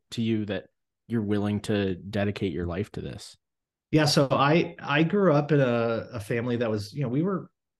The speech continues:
Speaker 2: we were into outdoor recreation more, but more like, you know, stick and ball type sports
Speaker 1: Mm-hmm.
Speaker 2: than, uh, anything automotive. Um, you know, that's kind of a passion that, um, I've developed over time.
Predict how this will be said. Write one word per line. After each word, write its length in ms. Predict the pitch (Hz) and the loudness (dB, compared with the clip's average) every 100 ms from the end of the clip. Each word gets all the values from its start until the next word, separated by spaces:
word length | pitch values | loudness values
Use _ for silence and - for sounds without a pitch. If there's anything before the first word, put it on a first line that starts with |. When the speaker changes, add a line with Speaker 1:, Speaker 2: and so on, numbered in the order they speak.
| _ _ - | _ _ -6
Speaker 2:
we 140 | 262 | -2
were 140 | 285 196 | 0 2
into 200 | 151 135 | 2 0
outdoor 320 | 117 113 120 | -2 -2 -2
recreation 840 | 120 117 113 104 92 107 - 127 | -2 -4 -4 -4 -4 -8 -6 -6
more, 500 | 117 110 113 110 110 104 | -4 -2 -2 -4 -6 -10
but 200 | 131 110 | -8 -4
more 200 | 120 120 | 2 4
like, 340 | 117 104 101 | 4 2 0
you 80 | 117 | -4
know, 60 | 98 | -4
stick 220 | - 113 - | -4 -6 -4
and 100 | 98 | -2
ball 200 | 101 101 | 0 -2
type 240 | 117 92 | -2 -4
sports 500 | - - 110 104 98 - - | -4 -2 0 0 -2 -10 -2
Speaker 1:
Mm-hmm. 180 | 131 107 | 0 2
Speaker 2:
than, 500 | 104 101 92 95 98 101 | 2 0 0 0 -2 -2
uh, 160 | 107 104 101 - - | -4 -6 -6 -12 -8
anything 320 | 107 104 104 101 | -6 -4 0 2
automotive. 720 | 98 92 90 90 80 90 - - | 2 2 0 -2 -4 -8 -12 -4
Um, 580 | 104 98 98 98 98 98 | 0 2 4 4 2 0
you 80 | 113 | 0
know, 80 | 98 | 0
that's 240 | 104 107 | 0 -2
kind 180 | - 127 | -2 -2
of 60 | 107 | 0
a 80 | 101 | -2
passion 580 | - 101 104 - 101 | -2 -2 -2 -2 -2
that, 300 | 98 98 90 - _ _ _ _ _ _ 101 | 0 -2 -4 -12 _ _ _ _ _ _ -4
um, 260 | 101 98 | -2 -2
I've 200 | 101 107 | -2 -2
developed 520 | 98 92 101 101 101 107 | -2 -4 -2 0 -2 -2
over 220 | 101 101 | -4 -4
time. 600 | 101 107 104 101 98 | -6 -6 -4 -4 -6